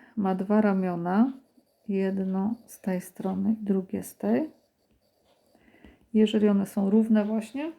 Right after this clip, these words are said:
to Mówimy o trapezie równoramiennym. Popatrzcie na kąty. Przy podstawie są dwa kąty alfa, te zielone.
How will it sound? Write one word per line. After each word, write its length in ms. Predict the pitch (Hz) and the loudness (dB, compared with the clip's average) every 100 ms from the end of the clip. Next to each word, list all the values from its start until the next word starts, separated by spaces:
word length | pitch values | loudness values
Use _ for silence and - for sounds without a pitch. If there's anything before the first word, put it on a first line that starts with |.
| _ _ | _ _
to 240 | 240 262 262 _ _ _ _ _ _ _ _ | -4 -4 -6 _ _ _ _ _ _ _ _
Mówimy 320 | 214 196 202 196 | -2 0 2 2
o 40 | |
trapezie 440 | - 185 208 196 | 2 0 0 0
równoramiennym. 800 | 196 185 190 185 180 180 175 202 | 0 -2 -2 -2 -2 -2 -2 -2
Popatrzcie 480 | 202 208 214 214 196 | -2 0 0 0 -4
na 140 | 185 | -2
kąty. 480 | - 233 240 233 214 220 - - - _ | -2 2 4 4 2 0 -12 -20 -20 _
Przy 180 | - 214 | -8 -2
podstawie 520 | 208 208 214 202 190 | -2 0 0 0 0
są 240 | 196 190 | -2 -2
dwa 180 | 190 190 | 0 -2
kąty 420 | 190 196 185 190 | 0 -4 -4 -4
alfa, 340 | 190 180 - - | -2 -2 -2 -6
te 140 | 190 | -4
zielone. 600 | 190 190 180 180 233 269 | 0 2 2 2 2 0